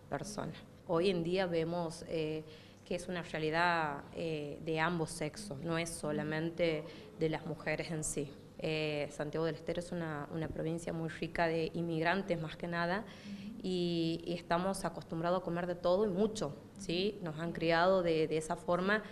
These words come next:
Speaker 1: eh, a tener las mesas abundantes, eh, a tener distintos alimentos y a comer variado.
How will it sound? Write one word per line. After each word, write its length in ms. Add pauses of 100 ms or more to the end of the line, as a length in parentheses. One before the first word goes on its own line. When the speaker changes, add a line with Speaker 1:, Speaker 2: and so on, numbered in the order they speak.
(440)
Speaker 1:
eh, 340
a 60
tener 300
las 160
mesas 580
abundantes, 920 (320)
eh, 280
a 160
tener 340
distintos 720
alimentos 640
y 40
a 100
comer 320
variado. 560